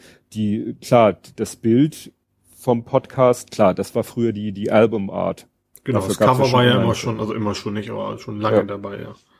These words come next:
Speaker 1: Ja, ja. Ja gut, und wenn's dann ein Feld gab für die Lyrics, kann man da ja alles Mögliche
Speaker 2: Ja.
Speaker 1: reinschmeißen. Ist, wie er schon schreibt, immer nur eine Frage, was macht der Player da draus?
Speaker 2: Mhm.
Speaker 1: Also
Speaker 2: Ja.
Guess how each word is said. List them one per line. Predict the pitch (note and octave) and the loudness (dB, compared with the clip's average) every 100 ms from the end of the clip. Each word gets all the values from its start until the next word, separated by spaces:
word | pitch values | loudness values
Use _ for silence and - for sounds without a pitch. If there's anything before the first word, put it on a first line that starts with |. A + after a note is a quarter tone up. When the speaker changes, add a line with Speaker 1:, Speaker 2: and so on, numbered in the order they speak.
| _ _ - | _ _ -20
Speaker 1:
Ja, | |
ja. | G2+ F#2+ F#2 _ _ _ _ | -20 -20 _ _ _ _ _
Ja | A#2 | 0
gut, | D3 D#3 - | 2 0 -2
und | G2 | -4
wenn's | G#2+ - | -4 0
dann | A#2 G2+ | 0 0
ein | G2+ _ - _ | -4 _ -20 _
Feld | - A#2 G#2 | 2 2 4
gab | A2+ A2 | 2 2
für | - | -2
die | A2 | 0
Lyrics, | G#2 A2+ C3+ - - - _ | 2 2 0 -2 -14 -16 _
kann | - | -4
man | A#2 | -2
da | A2+ | 2
ja | A2+ | 4
alles | A2 A#2 - | 4 0 -4
Mögliche | B2 A2+ G#2 | -8 -6 -8
Speaker 2:
Ja. | G2 | -6
Speaker 1:
reinschmeißen. | F#2+ A#2 - G2 F#2+ - F#2+ _ | -4 -4 -6 -10 -10 -12 -20 _
Ist, | C3+ - - _ _ _ | -6 -6 -10 _ _ _
wie | A#2+ | 2
er | B2 | 2
schon | - B2 | 2 -6
schreibt, | - - A2 A2+ - _ _ _ | -8 0 2 2 -4 _ _ _
immer | C3+ C3 | 2 2
nur | A2 | 2
eine | A2 | -4
Frage, | G#2 - G#2 G2+ A2+ C3+ _ _ _ | -6 2 2 4 0 -2 _ _ _
was | G#2 G2+ | -2 -2
macht | G#2+ G2 - | -2 -4 0
der | A2+ | -2
Player | - C#3 B2 | 4 4 6
da | G2 | 2
draus? | F#2 F#2 F2+ - - _ - | -2 -4 -8 -10 -18 _ -6
Speaker 2:
Mhm. | B2 G#2+ - | -4 -4 -4
Speaker 1:
Also | G2 F#2 | -4 -2
Speaker 2:
Ja. | A#2+ A2+ | -2 -4